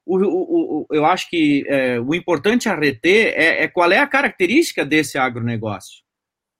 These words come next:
né? O, o, o Rio Grande do Sul tem uma característica, digamos assim, muito, muito particular, que é um estado que tem uma agricultura fortemente exportadora. Embora tenhamos uma agricultura familiar diversificada,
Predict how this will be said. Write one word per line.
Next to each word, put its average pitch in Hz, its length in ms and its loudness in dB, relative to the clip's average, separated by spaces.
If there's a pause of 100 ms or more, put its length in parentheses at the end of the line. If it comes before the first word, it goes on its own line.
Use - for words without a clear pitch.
(220)
né? 139 180 -8
O, 151 60 -2
o, 147 600 -2
o 175 120 0
Rio 220 120 0
Grande 208 220 2
do 190 80 -2
Sul 233 220 -6
tem 254 140 -2
uma 262 160 -2
característica, 196 1080 -2 (160)
digamos 156 420 -6
assim, 165 260 -6
muito, 185 500 0
muito 185 260 -4
particular, 196 720 0
que 135 140 -4
é 143 80 0
um 180 100 -4
estado 180 640 0 (340)
que 165 100 -8
tem 196 280 0
uma 202 160 0
agricultura 156 640 -2
fortemente 180 680 0
exportadora. 131 840 -2 (720)
Embora 175 460 4
tenhamos 208 540 4
uma 175 160 0
agricultura 151 580 -2
familiar 139 500 -2
diversificada, 135 1040 -2